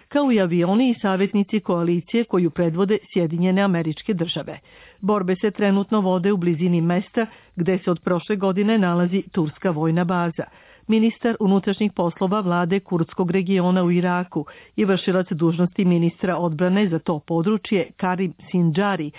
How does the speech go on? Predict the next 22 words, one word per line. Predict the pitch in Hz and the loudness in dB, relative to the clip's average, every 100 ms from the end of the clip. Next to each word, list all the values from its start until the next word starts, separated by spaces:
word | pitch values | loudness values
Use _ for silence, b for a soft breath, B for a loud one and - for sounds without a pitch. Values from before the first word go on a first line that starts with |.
| B B B | B B B
očekuje | 247 - 233 - 247 233 | -4 0 -2 0 0 2
da | 185 208 | 0 -2
bitka | 180 190 - 226 | 0 -4 -2 -4
za | 214 233 | 0 2
Mosul | 180 175 - 214 - | 2 0 0 -2 0
uskoro | 170 - 208 190 180 | -2 -2 0 0 0
neće | 185 170 180 175 233 | 2 4 4 2 -2
biti | 170 151 208 | -4 -4 -2
završena. | 196 143 - - 143 139 B B B B | -4 -6 -10 -8 -8 -10 B B B B
Prema | 247 269 262 | -2 2 4
njegovim | 240 233 247 226 | 2 4 4 4
rečima, | 196 185 226 220 220 | 2 2 2 2 0
Islamska | 185 190 180 - | -2 0 0 0
država | 180 170 165 196 208 - | -2 0 0 0 0 -4
ima | 202 185 190 | -2 2 2
između | 180 180 180 170 175 | 2 2 2 2 -2
četiri | - 196 196 247 | -2 -2 0 -2
hiljade | 220 196 190 180 | -2 0 0 2
i | 185 | 2
osam | 190 196 190 | 0 -2 -6
hiljada | - 196 185 160 | -4 -2 0 -2
boraca | 156 170 220 151 - 147 | -2 0 -2 -4 -6 -8